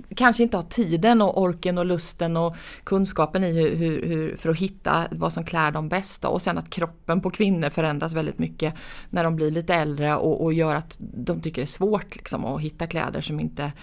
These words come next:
det, man är inte tjugo år i kroppen längre och hur, hur ska jag hitta kläder som funkar då?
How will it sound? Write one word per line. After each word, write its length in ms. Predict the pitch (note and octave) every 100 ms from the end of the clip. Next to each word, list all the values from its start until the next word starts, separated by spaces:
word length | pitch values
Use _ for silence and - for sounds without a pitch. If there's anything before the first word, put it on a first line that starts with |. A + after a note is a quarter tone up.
| - - - -
det, 400 | - - E3+ -
man 320 | - E3 D#3+
är 40 | D#3+
inte 180 | E3+ D3
tjugo 280 | D3+ C#3
år 120 | C#3+ C#3
i 40 |
kroppen 360 | G3 G3+ F3 D3
längre 300 | - C#3+ C#3+
och 140 | D3+
hur, 260 | D#3 D3+ D3
hur 100 | D3
ska 180 | -
jag 160 | D#3 D#3+
hitta 200 | D#3 -
kläder 280 | D#3 C3+ D#3
som 120 | D#3
funkar 340 | D3 D#3 D3+
då? 80 | E3+